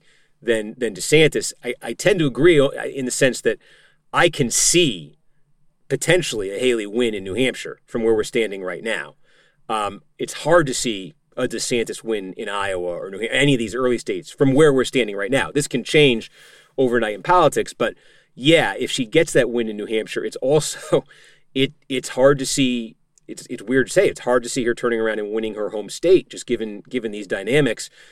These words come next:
and then given that Trump will be coming after her, you know, with full force and fury, presumably. Um, but yeah, it's a month. I mean, it's, you know, New Hampshire's gonna vote January twenty-third. South Carolina is gonna vote February twenty-fourth. So you got a month in between,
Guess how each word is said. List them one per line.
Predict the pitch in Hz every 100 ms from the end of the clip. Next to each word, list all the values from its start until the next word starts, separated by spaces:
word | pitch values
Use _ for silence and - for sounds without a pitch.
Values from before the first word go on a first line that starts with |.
| _ -
and | 120
then | 110
given | 127 120
that | 113
Trump | - 127 113
will |
be | 104
coming | - 123 107
after | 110 120 120
her, | 101 107 98 _
you | 113
know, | 98
with | 95 90
full | - 123 113
force | 127 113 -
and | 92
fury, | - 127 185 117
presumably. | 85 90 107 95 87 98 95 _ - - _ -
Um, | 107 104 101 92 _
but | 127
yeah, | 190
it's | 165
a |
month. | 175 196 - _
I | 127
mean, | 127
it's, | 117 -
you | 143
know, | 117 107 113
New | 117
Hampshire's | 131 143 139
gonna | 139
vote | 117 127 -
January | 123 131 123
twenty-third. | 113 135 120 - 127 131
South | 117 113
Carolina | - 117 110 120 117 _ _ _ -
is | 113
gonna | 120 110
vote | 113 113
February | - 120 120 113
twenty-fourth. | - 131 113 - 151 92
So | -
you | 101
got | 113
a | 104
month | 104 135 139
in | 139
between, | 123 - 120 117 127